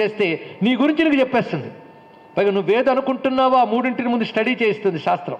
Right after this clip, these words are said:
మూడు స్టడీ చేశాక వీటితోనే ఉన్నాను కానీ ఇది నేను కాదని ఎరుక తర్వాత ఇస్తుంది. ఎంత అద్భుతమైన జ్ఞానం చూడండి.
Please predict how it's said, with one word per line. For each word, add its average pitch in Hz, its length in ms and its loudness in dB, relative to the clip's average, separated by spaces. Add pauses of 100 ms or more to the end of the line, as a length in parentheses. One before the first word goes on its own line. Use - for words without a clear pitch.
(540)
మూడు 247 280 4
స్టడీ 226 240 0
చేశాక 220 720 0 (320)
వీటితోనే 226 420 0
ఉన్నాను 226 260 2
కానీ 226 200 2
ఇది 214 100 -2
నేను 208 240 0
కాదని 214 380 2
ఎరుక 185 180 2
తర్వాత 143 340 -2
ఇస్తుంది. 107 300 -12
ఎంత 143 220 -4
అద్భుతమైన 202 500 -2
జ్ఞానం 185 440 -4
చూడండి. 156 260 -6